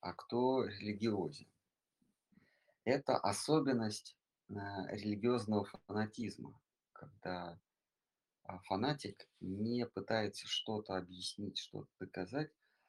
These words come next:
а переходит на личности. Что ты в ад попадёшь из-, у христиан из-за того, что ты не веришь, ты попадёшь в ад. То есть они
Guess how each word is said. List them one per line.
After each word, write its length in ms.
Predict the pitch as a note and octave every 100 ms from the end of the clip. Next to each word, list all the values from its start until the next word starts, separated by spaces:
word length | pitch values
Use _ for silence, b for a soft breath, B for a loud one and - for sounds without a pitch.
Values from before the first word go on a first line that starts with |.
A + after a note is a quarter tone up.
| _ -
а 120 | G2
переходит 540 | - F#2+ F#2+ B2 A2
на 120 | G#2 G#2
личности. 640 | G#2 - - - - _ _ _ _ _ _
Что 180 | - - -
ты 120 | G2
в 120 | E2 G#2+
ад 220 | D#3 -
попадёшь 640 | A#2+ A#2 G#2+ A2+ G#2+ G#2+ -
из-, 180 | - - B B B B _
у 80 | F2+
христиан 520 | - G2 - G#2 F#2+ -
из-за 260 | - F#2
того, 300 | - A2 A#2
что 200 | G#2+ G2
ты 240 | - A#2 G#2
не 220 | F#2 F2
веришь, 720 | G#2+ D#3 F3 A2 - - - _ _ _ _ _ _ _ _ _ _
ты 140 | A2
попадёшь 600 | - - F#2+ E2+ F#2+ -
в 120 | - F2
ад. 160 | D2
То 580 | - _ _ _ _ _
есть 120 | -
они 300 | G2 F#2 F#2